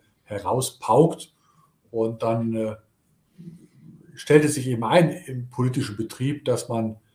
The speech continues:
die tiefgreifenden notwendigen Reformen nicht macht, weil man darauf setzt, äh, dass die E Z B die Zinsen schon niedrig hält. Und dann kann man die eigentlich viel zu hohe Staatsschuld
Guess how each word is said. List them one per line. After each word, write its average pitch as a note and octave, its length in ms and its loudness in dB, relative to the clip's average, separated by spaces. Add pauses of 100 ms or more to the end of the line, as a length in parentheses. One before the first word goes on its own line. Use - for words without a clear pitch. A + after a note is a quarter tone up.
(300)
die A2+ 80 -14
tiefgreifenden A#2+ 760 -2
notwendigen A2+ 640 -4
Reformen A2 460 -4
nicht E3 280 2
macht, - 320 2 (560)
weil A#2 160 -4
man A#2 100 -2
darauf A2+ 280 -2
setzt, - 480 -4 (440)
äh, A2+ 320 -2
dass A2 240 -6
die A2+ 180 -4
E A2+ 60 -2
Z A2+ 240 -4
B A2+ 180 4
die G2+ 300 -6
Zinsen B2 360 -6
schon A2 180 -6
niedrig D3+ 300 -2
hält. C#3 240 2
Und C3+ 60 -6
dann G#2+ 120 -6
kann A#2+ 120 -4
man A#2 120 0
die A2 80 -2
eigentlich A2+ 300 -6
viel A#2+ 160 -10
zu A2 180 -8
hohe G#2+ 120 -2
Staatsschuld A2 600 -2